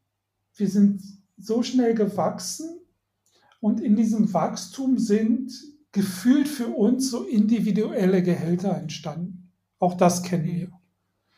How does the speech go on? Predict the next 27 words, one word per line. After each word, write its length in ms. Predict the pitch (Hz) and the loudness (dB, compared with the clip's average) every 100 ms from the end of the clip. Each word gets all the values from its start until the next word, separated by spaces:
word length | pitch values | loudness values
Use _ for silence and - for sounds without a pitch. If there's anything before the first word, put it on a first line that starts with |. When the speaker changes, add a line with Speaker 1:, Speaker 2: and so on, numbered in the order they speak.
| - | -14
Speaker 2:
Mhm. 180 | 185 175 | -8 -2
Speaker 1:
Das 180 | 170 - | -2 0
verselbstständigt 1000 | 208 190 196 214 - - 226 220 214 - | 4 4 6 4 4 0 2 4 2 0
sich 200 | 220 - | -6 -4
irgendwann 840 | 240 202 - 202 190 202 202 202 226 | 0 0 0 2 4 4 6 4 2
und 400 | 208 175 180 180 - - - | -2 -2 -2 -4 -8 -14 -6
man 160 | 180 170 | -2 2
hat 180 | 196 | 2
gar 180 | - 190 | 2 2
keinen 300 | 185 165 - | 2 -4 -2
Überblick 680 | 175 180 262 262 254 277 - | -4 -2 -2 -2 -4 -6 -4
mehr. 380 | 254 247 277 269 _ _ _ _ _ _ _ _ _ _ _ _ _ _ - | -2 0 -2 -8 _ _ _ _ _ _ _ _ _ _ _ _ _ _ -4
Und 140 | 208 | 0
wir 160 | 233 165 | 4 6
wollen 280 | 202 233 - | 8 8 4
erstmal 480 | 196 208 - 214 170 | 2 0 2 0 0
einen 180 | 180 - | -2 -4
Überblick 580 | 180 294 311 269 269 | -2 -2 -4 -4 -4
über 360 | 277 254 262 233 | -4 -2 0 0
unsere 300 | 226 226 226 | -2 -2 -2
Gehaltsstruktur 1120 | 226 185 202 208 - 247 - - 240 277 277 - _ _ _ _ - | -6 -2 -2 -2 -8 -12 -12 -6 -4 -2 -4 -10 _ _ _ _ -2
und 280 | 202 202 | 0 0
vielleicht 540 | - - 202 165 240 - | -2 -2 2 4 2 0
auch 180 | 233 202 | -2 2
mal 180 | 208 | 4
eine 240 | 196 185 - | 4 0 -4
Einschätzung, 1080 | 170 240 - 254 262 - - 262 262 - | -2 -2 -2 -4 -4 -4 -2 0 0 -4